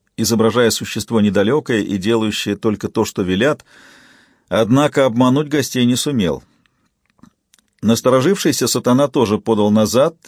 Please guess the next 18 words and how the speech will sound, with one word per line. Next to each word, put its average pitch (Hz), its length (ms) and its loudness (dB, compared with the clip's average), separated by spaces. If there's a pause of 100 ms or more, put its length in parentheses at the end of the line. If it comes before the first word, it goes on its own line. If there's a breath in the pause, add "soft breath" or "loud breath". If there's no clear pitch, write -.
демонстрируя 104 680 0
желание 104 400 0
покинуть 131 720 -4 (340)
так 127 220 -2
понравившийся 127 680 0
ему 120 160 2
дворик, 104 400 0 (760 loud breath)
а 101 120 0
из 113 140 2
дома 175 240 2
вышли 156 240 0
трое 160 260 0
вооруженных 120 540 0
людей, 95 340 -4 (140)
поняли, 98 320 -2
что 90 180 -10
засада 110 360 -2
сорвалась. 107 540 -2